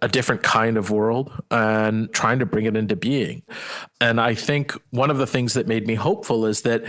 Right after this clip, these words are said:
even though we had kind of fallen down on some of our own jobs of raising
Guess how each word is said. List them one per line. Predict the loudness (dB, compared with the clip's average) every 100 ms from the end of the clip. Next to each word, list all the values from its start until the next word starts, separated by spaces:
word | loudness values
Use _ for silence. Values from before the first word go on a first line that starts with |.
| -10 -16 -18 -10 -2
even | 0 2 2
though | 2 2 2 2 0
we | 0 0 0
had | 2 0 -2 -8 -8
kind | -2 0
of | 2
fallen | 2 2 2
down | 2 2 2
on | 2 0
some | 0
of | 0 2
our | 2
own | 2 0
jobs | 0 2 2 2 0 0 0
of | 0 2 0 -2 -6 -12 -18 -18 -12 -2
raising | 2 4 2 2